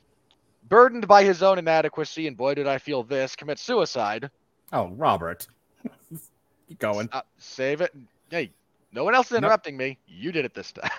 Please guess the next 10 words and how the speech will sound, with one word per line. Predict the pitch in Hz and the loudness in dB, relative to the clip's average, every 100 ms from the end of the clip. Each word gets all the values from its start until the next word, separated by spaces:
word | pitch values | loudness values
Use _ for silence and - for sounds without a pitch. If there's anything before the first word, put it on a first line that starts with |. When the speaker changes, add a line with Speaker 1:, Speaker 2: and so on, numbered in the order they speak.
| - - | -14 -20
Speaker 1:
<laughs> | - - - - | -20 -20 -12 -8
Speaker 2:
I, | 135 98 | -6 -2
I | 135 | -2
said | 190 143 120 | 0 -2 -2
keep | 117 90 | -6 0
going, | 120 104 92 | 2 2 -2
but | 87 - | -10 -6
yikes, | 110 104 - | -4 -4 -6
dude. | - 87 87 _ - _ _ _ _ _ _ _ _ _ _ _ _ _ _ 156 151 151 _ - | -14 -14 -16 _ -20 _ _ _ _ _ _ _ _ _ _ _ _ _ _ -20 -20 _ _ -8
Speaker 1:
Uh, | 101 98 | -6 -4